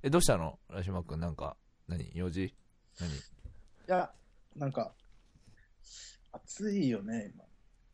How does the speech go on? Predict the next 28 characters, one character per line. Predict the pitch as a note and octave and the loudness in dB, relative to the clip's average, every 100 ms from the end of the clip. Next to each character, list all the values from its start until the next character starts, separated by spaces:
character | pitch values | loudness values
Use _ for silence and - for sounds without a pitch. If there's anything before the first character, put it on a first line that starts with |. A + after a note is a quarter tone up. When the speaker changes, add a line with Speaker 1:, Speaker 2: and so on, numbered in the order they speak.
| _ - | _ -10
Speaker 1:
暑 | G2+ - D3+ | -8 -2 0
い | A#2 | 0
か | - | -2
な？ | D#2 | -6
わ | D#2+ D2+ F2 | -8 -6 -2
か | G2+ | -2
ん | |
な | F2 B1+ | -2 -6
い。 | - - - - _ - - | -12 -20 -20 -20 _ -20 -14
う | D2+ | -10
ん。 | C2+ - - - | -10 -14 -20 -6
Speaker 2:
な | D3+ | 0
ん | C#3+ | 2
か、 | - - - - _ - _ _ - - - - - - - - | 0 -6 -20 -20 _ -20 _ _ -18 -12 -8 -8 -10 -16 -12 -2
あ | |
の、 | A2+ G#2+ G2 G2+ - - - - - - - - - - _ _ - - - - | -2 -2 -6 -12 -16 -20 -20 -20 -20 -20 -20 -20 -20 -20 _ _ -20 -20 -20 -4
あ | A#2+ | -2
の、 | A2+ | 0
い-、 | A2 C3 - _ | 2 0 -4 _
あ | C3+ | 4
れ | C3+ | 6
じ | |
ゃ | C3+ | 6
ん、 | |
あ | A#2+ | 6
の、 | A#2+ A2+ A2+ A2+ A2 A2 - | 4 4 4 6 6 4 8
江 | D#3 | 8
津 | D3+ F#3 F#3+ | 12 10 10